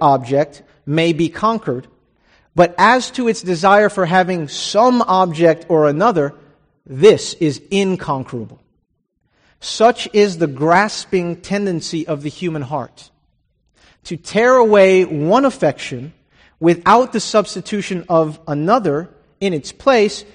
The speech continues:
would leave a void and a vacancy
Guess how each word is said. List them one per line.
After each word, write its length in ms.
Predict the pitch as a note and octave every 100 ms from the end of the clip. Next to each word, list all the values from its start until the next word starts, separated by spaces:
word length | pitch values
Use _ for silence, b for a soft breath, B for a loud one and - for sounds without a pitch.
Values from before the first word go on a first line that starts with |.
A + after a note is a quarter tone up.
| b b
would 160 | E3+ F3
leave 300 | F3+ A#3 A#3+
a 120 | G3
void 640 | D3+ B2 F#3 A3 B3 B3+ B3 F3+
and 120 | E3+
a 100 | D3+
vacancy 840 | C3+ A3 A#3+ G#3+ F#3 - D3 E3